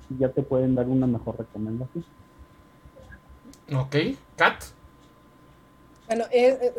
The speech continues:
Speaker 3: justo, eh, recalcando el punto que está ahorita mencionando Oscar, de que también hay plantas que no coinciden con todos los medicamentos. Sé de dos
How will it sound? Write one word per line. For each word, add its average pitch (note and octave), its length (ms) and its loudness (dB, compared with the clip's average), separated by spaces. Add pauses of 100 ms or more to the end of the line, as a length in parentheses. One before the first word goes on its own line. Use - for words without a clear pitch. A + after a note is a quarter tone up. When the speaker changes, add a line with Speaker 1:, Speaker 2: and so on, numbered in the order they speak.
(120)
Speaker 3:
justo, D#4 340 -4 (240)
eh, G#3 480 -2
recalcando A#3 580 0
el G#3 420 -2 (260)
punto D4 800 0 (760)
que A#3 80 -4
está A#3 180 0
ahorita C#4 260 2
mencionando A3+ 760 -2 (120)
Oscar, A#3+ 440 -4
de C4 80 2
que G#3+ 100 -8
también G#3 460 -2 (100)
hay A3 440 -4 (120)
plantas D4+ 480 0
que A#3+ 120 0
no A#3 380 -2
coinciden A#3+ 600 -2
con A#3+ 180 -4
todos A#3+ 180 4
los F#3+ 140 2
medicamentos. F3+ 960 -6 (1120)
Sé C4 440 6
de E4 280 2 (500)
dos A3+ 400 2